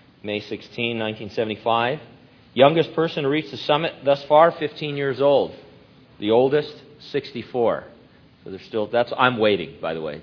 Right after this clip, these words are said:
I'm Approximately six thousand climbers have attempted to summit Everest.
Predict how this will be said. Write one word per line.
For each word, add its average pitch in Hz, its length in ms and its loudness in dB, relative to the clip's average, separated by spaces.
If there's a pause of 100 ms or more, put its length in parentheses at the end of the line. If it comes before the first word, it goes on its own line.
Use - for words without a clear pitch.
(140)
I'm - 520 -12 (1800)
Approximately 185 460 6
six - 320 2
thousand 190 460 6
climbers 175 540 2
have 135 120 4
attempted 156 540 -2
to 131 80 -4
summit 139 380 0
Everest. 127 540 0